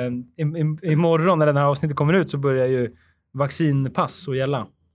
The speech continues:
Eh, även här i Sverige. Jag tror vi måste fixa det när vi ska till Helsingfors. Du vet, vet, vet vad det heter på finska?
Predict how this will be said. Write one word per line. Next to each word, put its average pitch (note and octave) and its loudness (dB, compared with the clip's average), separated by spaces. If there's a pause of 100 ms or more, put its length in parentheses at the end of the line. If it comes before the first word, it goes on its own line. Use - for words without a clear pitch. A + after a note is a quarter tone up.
(520)
Eh, A#2 -10
även B2+ -4
här A#2+ -4
i A#2+ -6
Sverige. B2 -6
Jag A#2+ -8
tror D#3 -4
vi C#3+ -2
måste C3 -8
fixa D3 -6
det B2+ -2
när A#2+ -8
vi A#2+ -10
ska C3 -12
till B2+ -4
Helsingfors. B2 -4
Du - -6
vet, D3 -4
vet, C#3+ -6
vet C#3+ -8
vad C#3+ -2
det C3+ -4
heter D3 -6
på B2 -8
finska? B2+ -6